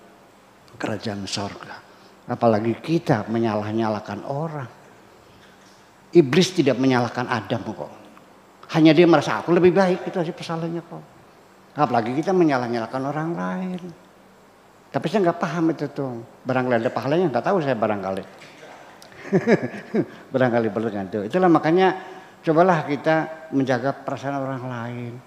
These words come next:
Kalau kita memang orang yang berbudaya luhur, coba dong, eh, kita merawat perasaan orang lain.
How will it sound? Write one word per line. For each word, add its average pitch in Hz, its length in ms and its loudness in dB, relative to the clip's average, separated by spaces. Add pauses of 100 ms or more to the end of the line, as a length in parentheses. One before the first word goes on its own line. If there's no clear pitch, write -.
(320)
Kalau 147 220 4
kita 139 100 -2
memang 156 220 4
orang 139 180 0
yang 139 160 0
berbudaya 127 640 0
luhur, 123 640 -4
coba 156 320 -2
dong, 110 180 -4 (560)
eh, 120 220 -2
kita 143 260 0
merawat 131 460 -2
perasaan 120 320 -4
orang 113 320 -4
lain. 101 360 -8